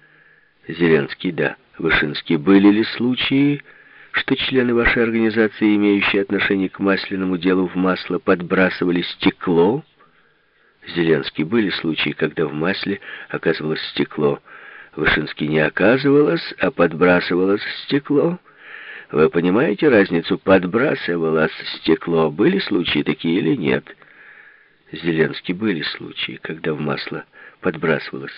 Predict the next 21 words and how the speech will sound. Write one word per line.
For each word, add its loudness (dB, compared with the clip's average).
стекло. -8
Вышинский. 0
Были 6
ли 2
случаи, 2
когда 2
ваши 2
соучастники, 0
сообщники -2
преступного -4
заговора 0
против -2
советской 0
власти 0
и 2
советского -2
народа 2
подбрасывали 4
в 2
масло 0
гвозди? 4